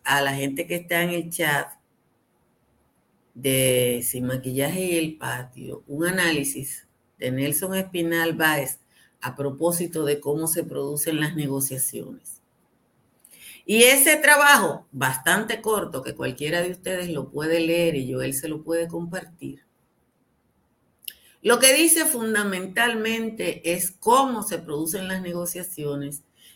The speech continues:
y cómo usted tiene que ponerse en el lugar del otro para una negociación.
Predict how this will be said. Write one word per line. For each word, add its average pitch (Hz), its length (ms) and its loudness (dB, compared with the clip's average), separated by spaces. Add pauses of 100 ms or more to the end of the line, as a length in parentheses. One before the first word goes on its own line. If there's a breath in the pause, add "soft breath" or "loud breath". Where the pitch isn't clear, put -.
(180 soft breath)
y 190 160 -4
cómo 254 380 6
usted 160 260 -4
tiene 196 260 -2
que 226 120 -8
ponerse 214 680 -4
en 147 140 -6
el 147 160 -2
lugar 156 400 0
del 190 200 -2
otro 175 400 -2
para - 200 -6
una 151 160 0
negociación. 160 840 -2